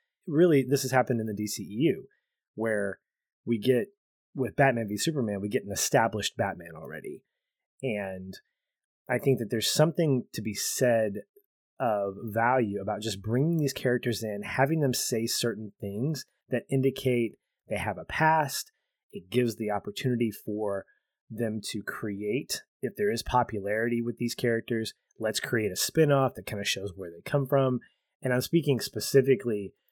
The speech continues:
about Atom Smasher and Cyclone. Wasn't really attached to Doctor Fate. I thought that, th-, obviously, when it comes to properties, you're gonna make comparisons. This happens in comic books. And I obviously saw Doctor Strange and Doctor Fate sort of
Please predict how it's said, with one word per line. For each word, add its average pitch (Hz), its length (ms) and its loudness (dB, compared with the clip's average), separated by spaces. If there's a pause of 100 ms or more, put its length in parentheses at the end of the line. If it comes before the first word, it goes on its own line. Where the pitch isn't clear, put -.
(220)
about 107 420 2
Atom 107 280 0
Smasher 110 680 -4
and 95 160 -10
Cyclone. - 560 -8 (160)
Wasn't 151 320 6
really 147 380 4 (120)
attached - 680 2 (300)
to 110 260 0
Doctor 107 360 0
Fate. - 600 -4
I 101 60 -6
thought 107 360 -2
that, 202 220 -2 (640)
th-, 127 240 -6 (240)
obviously, 147 500 6
when 135 180 2
it - 100 -6
comes 151 260 2
to 123 140 2
properties, 127 800 0
you're 110 100 -6
gonna 120 160 2
make 104 320 -2
comparisons. 113 680 -2
This 120 140 -2
happens 113 300 0
in 98 120 -6
comic 113 320 -2
books. 135 420 0 (480)
And 123 300 2
I 117 160 6
obviously 120 260 0
saw 120 160 2
Doctor 107 300 0
Strange 101 360 -2
and 101 100 -4
Doctor 98 260 -4
Fate 104 280 -4
sort 104 160 -4
of 95 140 -8